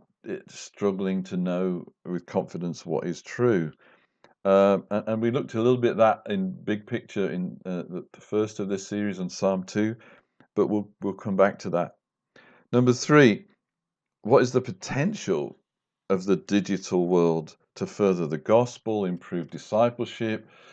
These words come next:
uh, change the world, i-, if done wisely and carefully? What's the potential for the Christian church? And number four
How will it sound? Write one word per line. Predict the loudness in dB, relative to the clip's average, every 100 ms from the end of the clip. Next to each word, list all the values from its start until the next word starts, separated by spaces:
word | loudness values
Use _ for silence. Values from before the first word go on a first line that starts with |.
| -20 _
uh, | -4 -2 -4 -6 -12 _ _
change | -6 -2 -2 -4
the | -6
world, | 0 2 2 0 -2 _ -20 -20 -20 -14 -12
i-, | -12 -14 -10
if | -10 -6 -2
done | -2 0
wisely | -2 -2 -4 -4
and | -4
carefully? | -4 -4 -4 -4 -8 -6
What's | -6 -6
the |
potential | -14 -10 -10 -10 -14
for | -12 -12
the | -12
Christian | -12 -14 -12 -14
church? | -10 -2 -2 -2 _ _ _ _ _ -20 -20 _ -2
And | 2
number | 2 0
four | 0 4 4 2